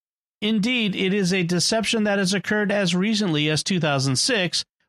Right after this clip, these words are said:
when the B B C T V series Alternative Medicine generated national interest after showing an operation that was almost identical to the one observed by Doctor Rosenfeld three decades earlier. Again,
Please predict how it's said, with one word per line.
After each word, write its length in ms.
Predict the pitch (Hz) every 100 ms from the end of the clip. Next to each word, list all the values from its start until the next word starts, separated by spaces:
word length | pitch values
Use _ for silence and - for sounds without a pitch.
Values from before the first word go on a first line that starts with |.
| -
when 140 | 156
the 80 | 156
B 160 | 151 165
B 100 | 160
C 300 | - 175 160
T 180 | - 165
V 140 | 156
series 420 | 143 151 139 131
Alternative 640 | - 147 143 170 147 127 120
Medicine 640 | 160 208 190 - 110 127 - - - -
generated 640 | - 160 165 151 147 143
national 540 | 160 185 226 - 180
interest 480 | 160 127 - 131 -
after 220 | 165 156
showing 340 | 180 - 208 202
an 80 | 208
operation 720 | 214 233 190 160 - 165 151 _ - -
that 160 | 160
was 200 | 185 202
almost 300 | 196 202 202
identical 680 | 208 190 202 220 208 147 139
to 100 | 165
the 100 | 156
one 320 | 147 156 160 -
observed 440 | 175 147 135 143
by 120 | 151
Doctor 380 | 151 120 123 170
Rosenfeld 760 | 139 185 185 151 113 110 110 113 _ _
three 260 | - 160 160
decades 500 | 143 135 131 123 117
earlier. 540 | 190 202 156 98 90 - _ _ _ - -
Again, 420 | 185 170 190 185